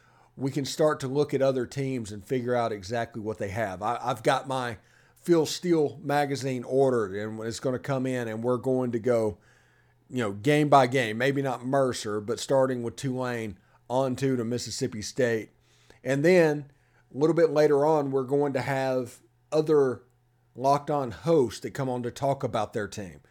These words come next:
That's gonna be the drill down after I give you, like, the, the little preview segment. And then we'll do W's and L's as the season gets closer.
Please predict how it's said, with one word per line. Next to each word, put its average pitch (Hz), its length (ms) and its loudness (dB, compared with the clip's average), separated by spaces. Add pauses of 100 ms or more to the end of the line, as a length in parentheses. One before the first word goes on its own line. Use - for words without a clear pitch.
(320)
That's 120 180 -4
gonna 135 180 0
be 131 120 -2
the 120 120 -2
drill 131 380 4
down 110 320 -2
after 120 320 -2
I 113 80 0
give 123 240 -6
you, 123 160 -2
like, 113 280 -2
the, 110 260 -4 (580)
the 131 120 -2
little 131 200 0
preview 135 560 -2
segment. - 540 -8 (960)
And 131 200 -4
then 151 340 4
we'll 131 160 2
do 120 200 -2
W's 123 520 0
and 110 100 -8
L's 98 500 -6 (100)
as 113 280 -6
the 113 80 -14
season 110 400 -8
gets 101 200 -10
closer. 98 580 -10